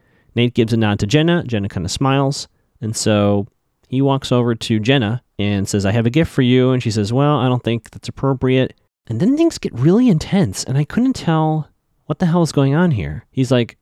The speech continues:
"I think I sh-, I think I should meet you later." And she's like, "Get the hell out of here." On one hand, in a vacuum, this might seem like a dude being, uh, being aggressive, right? You know, to a point where the woman felt threatened.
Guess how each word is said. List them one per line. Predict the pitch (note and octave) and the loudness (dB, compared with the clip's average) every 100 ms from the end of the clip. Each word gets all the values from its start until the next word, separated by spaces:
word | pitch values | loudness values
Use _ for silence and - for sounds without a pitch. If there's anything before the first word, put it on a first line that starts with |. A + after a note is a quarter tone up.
| - | -4
"I | A2+ | 0
think | C#3+ C3 | 2 2
I | A#2+ | 2
sh-, | A2+ | 0
I | - G2 | -2 -4
think | A2 A#2 | 0 0
I | |
should | B2 C3+ | 0 2
meet | C3+ | 2
you | C3 | 4
later." | C#3 D#3+ G#2+ | 4 2 0
And | |
she's | F2+ G#2 | -2 -4
like, | F2+ | -2
"Get | B2+ - | -2 0
the | C3 | 2
hell | C3 | 2
out | C#3 D#3+ | 2 2
of | A#2+ | 0
here." | D#2 D2 - - | -2 -8 -8 0
On | C3+ D#3 | 2 4
one | F#3 | 4
hand, | G#3+ F#3+ F3 E3+ C#3 | 4 2 2 2 0
in | C#3 D3 | 0 2
a | B2+ | 2
vacuum, | A#2 C3+ E3+ D#3+ A2+ F#2+ G2 | 2 2 2 0 -2 -2 0
this | A#2 | -2
might | B2+ C3 C3+ | 0 0 0
seem | C#3 B2 | 0 2
like | A2 A2 | 2 0
a | |
dude | A2 A#2+ A#2 A#2 - B2+ | 2 4 4 2 -6 -4
being, | A#2+ A#2+ A2+ A2+ A2+ | 0 2 2 0 -2
uh, | A2+ A2+ A2+ G#2+ - - A#2 | 0 2 2 0 -2 -8 -2
being | B2 B2 B2 A#2+ A#2 - | 0 2 0 -2 -4 -6
aggressive, | A#2 A#2+ D3+ F3+ A#2 E2+ | -2 2 2 2 0 0
right? | F2+ B2 - _ | 0 0 -2 _
You | - B2 | -4 -2
know, | G#2+ A2+ | 0 0
to | - | 0
a | A2+ | 0
point | - A#2 G#2 | 0 -2 0
where | A#2 | 2
the | A2 | 2
woman | A2 B2 B2 | 2 2 2
felt | - G2+ | 2 0
threatened. | - C#3 F2 D#2+ - | 2 0 0 -8 -12